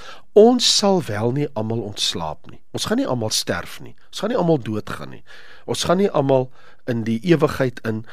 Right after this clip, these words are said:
waar ons in 'n graf eers ons liggaam moet ingaan nie. Nee, hy sê, "Maar ons sal almal verander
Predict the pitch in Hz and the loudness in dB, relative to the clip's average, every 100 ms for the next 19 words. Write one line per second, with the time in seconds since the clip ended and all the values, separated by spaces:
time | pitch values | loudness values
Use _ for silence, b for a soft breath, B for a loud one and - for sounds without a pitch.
0 | B B 113 113 113 104 110 117 143 131 | B B 0 2 0 -4 -4 0 0 0
1 | 98 127 - 107 104 101 92 117 107 - | -2 -2 -2 -6 -6 -6 -2 -2 -2 -8
2 | 104 98 - 87 80 90 165 180 85 B | -8 -8 -10 -10 -10 -4 0 0 -2 B
3 | B 101 135 - - - b b b 92 | B 0 2 2 0 -4 b b b -8
4 | 90 - - 180 202 - - 101 87 - | -8 -4 4 6 6 0 -2 -2 -6 -12
5 | - - 202 175 90 73 71 - - - | -8 0 0 0 -4 -8 -8 -12 -6 -6
6 | - - 104 92 | -6 -8 -8 -8